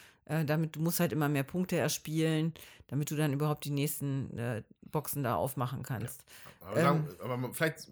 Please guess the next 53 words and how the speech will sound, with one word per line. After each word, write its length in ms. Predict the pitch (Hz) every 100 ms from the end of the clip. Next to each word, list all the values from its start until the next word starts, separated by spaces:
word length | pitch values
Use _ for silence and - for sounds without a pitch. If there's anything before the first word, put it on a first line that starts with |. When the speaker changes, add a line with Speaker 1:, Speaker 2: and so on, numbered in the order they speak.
| 76
Speaker 2:
nennen 200 | 110 139
wir 80 | 143
es 80 | 135
dann 100 | 127
mal 120 | 113
so: 200 | 117 143
Es 100 | 127
ist 180 | 127 -
halt 240 | 127 123
eine, 280 | 104 110 104 - _ _ _ _ _ _ - -
eine 100 | 117
dünne 280 | 107 165 170
Schicht 340 | - 165 -
von 200 | - 123
Wiederspielbarkeit, 800 | 113 127 120 117 104 92 107 92 -
die 60 |
es 140 | 95 -
dann 200 | 92 90
halt 140 | 87
vielleicht 280 | - 90 -
versucht 320 | - 98 98
zu 80 | -
generieren 600 | 80 101 92 110 104 92
damit, 340 | 85 85 85 -
ja. 160 | - - _ _ _ _ _
Wenn 140 | -
man, 160 | 92 85 -
oh, 120 | 87
jetzt 160 | 90 147
musst 160 | 156
du 40 | 151
aber 300 | 123 104 85
wirklich 360 | 107 - 98 98
so 180 | 101 143
gut 180 | 143 147
gespielt 300 | - 151 139
haben, 80 | 127
damit 160 | 120
du 40 | 123
das 240 | 113 -
Ding 120 | 127
erst 160 | 117 98
aufmachen 380 | 85 - 92 95
kannst. 360 | - - - _ _ - - - -
Und 80 | -
dann 100 | 110
ist 140 | 120 127
da 40 |
einfach 160 | 110 113
nur 80 | 110
mehr 120 | 104
Plättchen 360 | - 110 -
drin. 180 | 90 98